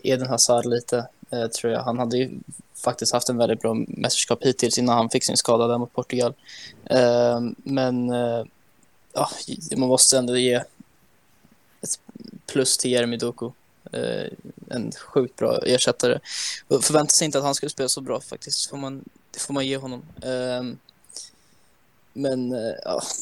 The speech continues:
man saknade ju, alltså, som ni säger, så Be-, Belgien och Italien spelade väldigt, väldigt bra, och det var väldigt taktisk match rakt igenom, och man märkte att de <clears throat> hade väldigt stor respekt för varandra, och, ehm,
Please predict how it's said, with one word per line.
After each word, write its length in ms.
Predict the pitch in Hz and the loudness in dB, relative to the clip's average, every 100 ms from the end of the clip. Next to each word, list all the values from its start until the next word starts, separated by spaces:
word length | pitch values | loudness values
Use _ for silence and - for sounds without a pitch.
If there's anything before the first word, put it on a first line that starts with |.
| - | -12
man 240 | - 53 123 | -8 0 2
saknade 480 | - 127 - 127 | 4 2 0 0
ju, 220 | 127 123 123 - _ - _ - _ _ _ _ _ _ | 2 2 0 -6 _ -20 _ -20 _ _ _ _ _ _
alltså, 200 | - - 131 123 - - - - - - | -2 -2 0 -4 -6 -8 -10 -14 -18 -14
som 300 | 131 - 127 | -2 0 2
ni 80 | 127 | 2
säger, 520 | - 131 127 120 95 - | 2 2 0 0 -4 -6
så 300 | 143 127 120 | -4 -4 -4
Be-, 340 | - 127 - | -2 -2 -2
Belgien 500 | - 135 131 127 120 | 0 2 2 -2 -4
och 260 | - 135 - | -6 -6 -4
Italien 260 | 131 123 | -2 -4
spelade 300 | 117 123 123 | -2 -2 -2
väldigt, 200 | 123 117 | -2 -2
väldigt 180 | 127 123 | -2 -4
bra, 120 | 123 | 0
och 160 | 123 123 | 0 0
det 80 | 120 | -4
var 100 | 123 | -2
väldigt 240 | 123 110 | -2 -2
taktisk 460 | - 123 - 123 - | 0 0 0 -4 -2
match 260 | 123 - | -4 -2
rakt 180 | 127 127 | -6 -4
igenom, 280 | 120 123 120 | -2 -2 -2
och 120 | 120 - - _ - - - _ _ _ _ _ | -6 -8 -18 _ -20 -20 -20 _ _ _ _ _
man 260 | - 127 135 | -6 0 4
märkte 300 | 131 123 131 | 2 2 0
att 80 | 127 | 2
de 280 | 127 120 - _ _ _ | 0 0 -8 _ _ _
<clears throat> 400 | - 202 - 185 | -4 -2 4 4
hade 160 | 156 | 4
väldigt 340 | 143 139 135 143 | 2 0 -2 -2
stor 220 | - 139 | -2 -2
respekt 320 | 127 - 131 | -4 -6 -6
för 100 | - | -6
varandra, 460 | 127 120 120 120 120 | -6 -6 -4 -4 -4
och, 260 | 131 - | -6 -8
ehm, 480 | 123 117 120 120 127 | -4 -2 -2 -4 -8